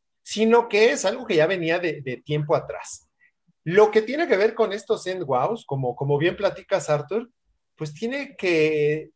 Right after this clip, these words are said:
manejarse desde una perspectiva de comprender todo lo que está hoy en el, en el medio donde nosotros estamos, eh,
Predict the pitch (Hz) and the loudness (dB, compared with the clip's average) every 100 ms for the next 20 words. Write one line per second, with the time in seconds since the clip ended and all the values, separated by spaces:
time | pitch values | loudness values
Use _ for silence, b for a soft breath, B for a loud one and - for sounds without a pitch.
0 | - 156 165 165 147 196 214 240 185 143 | -14 -4 -2 -2 0 -2 -2 -6 -4 -4
1 | 143 190 214 208 151 135 147 147 175 196 | -4 -4 -6 -4 -6 -6 -12 -12 -6 -4
2 | 175 147 143 139 143 139 139 160 185 - | -4 -4 -6 -4 -4 -2 0 0 0 -8
3 | b b _ _ _ 277 302 320 311 254 | b b _ _ _ 0 0 -2 2 2
4 | - 185 - 196 202 180 180 190 220 160 | 2 -4 0 0 4 6 6 4 0 -4
5 | 143 135 127 127 - 139 135 139 170 208 | -2 -2 -4 -6 -8 -8 -6 -4 -2 -2
6 | 180 226 330 165 147 139 135 180 214 - | 2 2 4 2 2 -2 -2 -6 -8 -8
7 | 151 151 165 180 143 135 113 107 | -8 -6 -4 -4 -6 -6 -8 -8